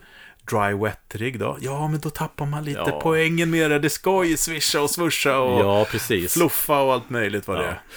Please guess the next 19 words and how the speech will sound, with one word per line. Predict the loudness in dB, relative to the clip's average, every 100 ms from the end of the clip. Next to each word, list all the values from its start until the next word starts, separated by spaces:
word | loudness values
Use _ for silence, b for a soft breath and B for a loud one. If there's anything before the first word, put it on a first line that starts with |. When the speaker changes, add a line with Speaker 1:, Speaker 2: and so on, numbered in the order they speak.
| B
Speaker 2:
Och | 2
jag | 4
upplever | 4 2 2
det | 2
som | -2 -6
att | -6 -6
just | -6 -4
Univibe-effekten | -4 -2 -2 -4 -6 -6 -6 -6 -6 -4 -6 -6 -18 -12
tycker | -8 -2
jag | -2
inte | -2 -6
blir | -8
bra | -4 -2
om | 0
man | -2
har | -4 -6
den | -6 -8
i | -8
en, | -8 -10 -12